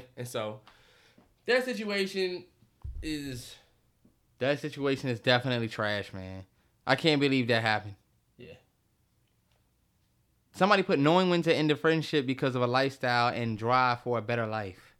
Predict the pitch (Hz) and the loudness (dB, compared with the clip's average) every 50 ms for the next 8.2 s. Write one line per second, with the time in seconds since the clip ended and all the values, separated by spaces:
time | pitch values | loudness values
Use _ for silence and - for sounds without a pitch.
0 | _ _ _ _ _ - 110 110 113 113 117 117 120 120 117 117 117 117 113 110 | _ _ _ _ _ -2 2 4 4 6 6 4 4 4 4 2 2 2 2 0
1 | 104 98 95 - _ _ _ - - - - _ _ _ - 127 143 156 143 139 | 0 -4 -8 -12 _ _ _ -20 -20 -20 -20 _ _ _ -2 0 4 4 4 4
2 | 131 135 127 139 135 135 - 127 120 120 - 113 101 98 _ _ _ _ _ _ | 4 2 0 0 0 2 4 4 4 4 2 -2 -6 -6 _ _ _ _ _ _
3 | - 120 139 151 165 170 175 170 160 151 143 135 - - 123 120 - - 139 143 | 2 4 6 6 8 6 6 6 4 4 2 0 0 -2 -4 -4 -2 0 4 4
4 | 151 156 156 151 - - 135 131 131 127 123 127 - _ _ - - - - - | 6 6 4 4 2 2 2 4 4 2 2 -2 -6 _ _ -20 -20 -14 -4 0
5 | 151 147 147 135 - - 123 117 - - 135 143 156 165 160 147 135 - 143 123 | 0 2 2 0 0 0 0 0 2 2 2 2 2 2 0 -2 -2 0 0 0
6 | 117 113 113 123 135 139 131 - 120 - - - 104 98 - _ _ - - - | 0 0 2 2 2 0 -2 -4 -8 -8 -8 -10 -10 -10 -12 _ _ -20 -20 -20
7 | _ - 120 139 170 196 208 196 180 - 160 - - 160 165 160 156 147 147 156 | _ 0 4 6 6 6 6 4 2 2 0 0 2 2 4 4 4 4 4 2
8 | 151 - - | 0 -2 -6